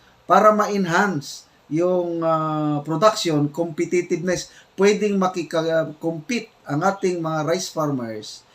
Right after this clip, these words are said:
sa ating neighboring countries like Vietnam, Thailand, ah, Indonesia,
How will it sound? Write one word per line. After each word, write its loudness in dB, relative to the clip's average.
sa 0
ating 0
neighboring 0
countries 0
like -8
Vietnam, -4
Thailand, -4
ah, -12
Indonesia, -4